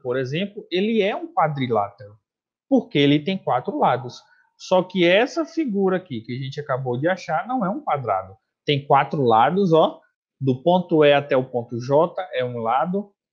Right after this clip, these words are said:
Do ponto J até o ponto K, dois lados. Do ponto K até o ponto L, três lados. Do ponto L até o ponto E, quatro lados. Mas não é um quadrado. Porque se a gente medir esses lados,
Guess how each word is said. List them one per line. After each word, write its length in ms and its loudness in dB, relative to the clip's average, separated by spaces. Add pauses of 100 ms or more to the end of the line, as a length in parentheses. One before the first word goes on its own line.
(300)
Do 160 -4
ponto 340 2
J 360 2
até 180 -2
o 60 2
ponto 340 -8
K, 340 0 (220)
dois 260 -4
lados. 640 -4 (300)
Do 100 -4
ponto 400 0
K 460 2
até 220 0
o 120 0
ponto 320 0
L, 380 0 (220)
três 240 -2
lados. 540 0 (160)
Do 200 -18
ponto 320 -2
L 300 2
até 320 -2
o 80 2
ponto 420 -4
E, 200 0 (480)
quatro 400 2
lados. 540 -6
Mas 240 -2
não 200 0
é 60 0
um 180 -6
quadrado. 640 -2 (400)
Porque 260 -4
se 120 -2
a 40 2
gente 260 -2
medir 400 2
esses 320 -4
lados, 580 -2